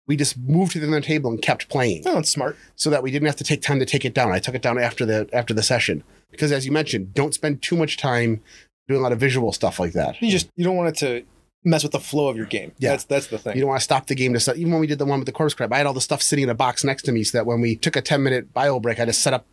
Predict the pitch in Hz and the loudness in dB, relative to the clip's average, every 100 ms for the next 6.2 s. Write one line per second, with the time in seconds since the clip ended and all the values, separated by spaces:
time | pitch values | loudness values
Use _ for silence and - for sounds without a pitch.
0 | - - 131 117 113 127 113 117 113 98 | -6 -2 -2 -2 0 0 0 0 0 0
1 | 107 107 - - 156 202 - 175 151 147 | -2 -2 -4 -6 -2 0 0 0 0 -2
2 | _ _ - 135 156 165 - 156 143 135 | _ _ -4 2 2 0 -4 0 2 2
3 | 127 123 - _ _ _ - 180 160 147 | 0 -4 -12 _ _ _ -2 0 2 0
4 | - 151 139 127 139 135 135 135 123 107 | 0 0 0 0 -2 0 0 0 0 -2
5 | 131 135 120 - - 170 139 127 127 123 | 0 2 0 -2 -2 0 2 0 2 2
6 | 117 | 0